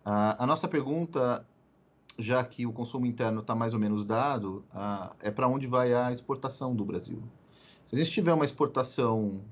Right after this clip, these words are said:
dez a quinze por cento menor do que foi, é, esse ano agora, a gente teve exportações recordes, né, nessa safra que se encerra agora em junho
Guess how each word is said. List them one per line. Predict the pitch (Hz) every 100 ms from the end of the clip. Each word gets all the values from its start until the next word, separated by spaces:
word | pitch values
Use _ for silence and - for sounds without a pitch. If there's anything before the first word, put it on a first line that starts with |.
| - _ _ _ _
dez | 113 117 127 123 117
a | 117
quinze | - 165 147
por | - 123
cento | 120 107
menor | 110 120 120 107 135 156
do | 107
que | 104 -
foi, | 101 - 110 104 95 98 -
é, | 92 87 -
esse | - 101 107
ano | 104 98
agora, | 92 123
a | 117
gente | 107
teve | - 104
exportações | - 107 104 113 104
recordes, | - 113 98 87 - - _ _ _ _
né, | 101 104
nessa | 107 101
safra | 113 107 101
que | -
se | 107 107
encerra | 101 - 110 -
agora | 95 98 92
em |
junho | 92 107 135 113 98